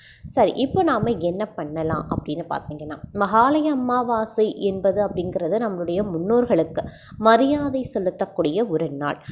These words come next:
இதுவரைக்கும் வாழ்நாள்ல முன்னோர்களுக்கு தர்ப்பணம் திதி கொடுத்ததே கிடையாது. அவர்கள் இறந்த திதி கூட எங்களுக்கு தெரியாது அப்படிங்கிறவங்க, இதுவரை முன்னோர்கள் வழிபாட்டினை செய்ய தவறிய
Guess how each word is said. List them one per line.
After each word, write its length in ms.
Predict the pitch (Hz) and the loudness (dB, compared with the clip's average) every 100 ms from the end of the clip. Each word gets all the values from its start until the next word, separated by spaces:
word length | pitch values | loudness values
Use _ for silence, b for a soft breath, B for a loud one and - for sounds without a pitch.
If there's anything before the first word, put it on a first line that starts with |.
| B | B
இதுவரைக்கும் 1000 | 226 277 339 285 220 180 190 - - 170 | 6 8 8 4 4 2 2 -2 -2 4
வாழ்நாள்ல 640 | 180 185 226 233 214 185 214 | 4 6 4 2 2 2 2
முன்னோர்களுக்கு 840 | 175 180 220 226 214 170 202 233 | 0 2 4 6 4 2 2 2
தர்ப்பணம் 560 | - 160 - 185 165 151 - | 4 2 4 2 2 -2 2
திதி 320 | 185 175 - - | 4 2 -2 4
கொடுத்ததே 640 | 190 247 - 233 185 190 | 6 6 6 6 6 4
கிடையாது. 460 | - 151 147 147 143 B B B | 2 0 0 -2 -6 B B B
அவர்கள் 560 | 202 247 269 262 226 | 6 8 6 4 2
இறந்த 480 | 170 185 269 294 294 262 | 4 6 6 6 4 4
திதி 320 | 202 240 262 | 4 4 4
கூட 340 | 240 196 185 | 4 6 4
எங்களுக்கு 560 | - 185 165 139 139 214 | 4 -2 0 0 0 0
தெரியாது 600 | 170 165 175 180 160 180 | 0 0 2 4 4 2
அப்படிங்கிறவங்க, 800 | 175 165 160 165 160 139 147 147 - B B B | 0 -2 -4 0 0 -2 -4 -6 -8 B B B
இதுவரை 640 | 196 220 247 208 180 202 | 2 4 6 4 2 0
முன்னோர்கள் 640 | - 180 175 208 233 233 214 | 0 -2 2 6 6 6 4
வழிபாட்டினை 760 | 175 180 180 208 196 185 175 214 | 4 2 2 0 0 -2 -2 -4
செய்ய 440 | - 226 233 277 - | 2 2 4 2 2
தவறிய 460 | 208 175 165 170 | 0 2 2 4